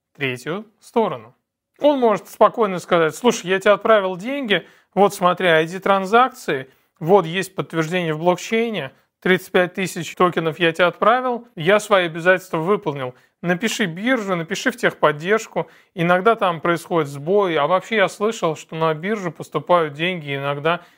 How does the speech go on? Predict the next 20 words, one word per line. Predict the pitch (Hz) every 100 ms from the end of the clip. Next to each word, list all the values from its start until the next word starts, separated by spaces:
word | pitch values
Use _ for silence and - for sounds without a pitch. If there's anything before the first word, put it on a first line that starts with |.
| _ -
несколько | 165 185 175 180 147 156
часов, | - 175 - 196 170
и | 170
это | 156 165
нормально. | 165 170 180 156 127 135
Ну, | 190
в |
общем, | 233 - 214
напиши | 220 247 247
техподдержке, | 180 151 - 156 151 214 269 - 160 139 _ _ _ _
а, | 156
и | 160 160
тебе | 165 170
помогут". | 214 165 160 151 127 113 _ _ _
И | 202
тем | 302 269
самым | 185 - 226 240 180
он | 165
обеспечит | 165 156 - - 240 240 180
себе | - 160 147 180